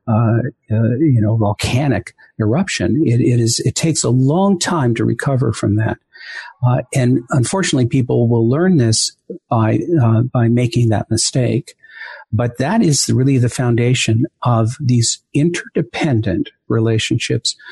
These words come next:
where lives depend on fealty and radical loyalty, um, because that's not how the world operates. And so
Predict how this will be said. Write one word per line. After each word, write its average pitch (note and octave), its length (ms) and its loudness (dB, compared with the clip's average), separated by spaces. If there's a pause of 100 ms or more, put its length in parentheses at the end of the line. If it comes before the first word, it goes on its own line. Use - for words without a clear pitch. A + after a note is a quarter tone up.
(160)
where A#2 460 0 (280)
lives C3+ 520 0
depend B2 760 -2 (240)
on A2+ 360 0
fealty B2 760 -2 (100)
and A#2 220 2
radical G#2+ 500 0
loyalty, C3 720 0 (760)
um, A#2 360 0 (140)
because B2 500 0 (220)
that's A#2 260 -2
not C3+ 180 0
how B2 180 2
the B2 100 2
world A2+ 380 0 (120)
operates. - 800 -2 (520)
And A#2 160 2
so B2 480 0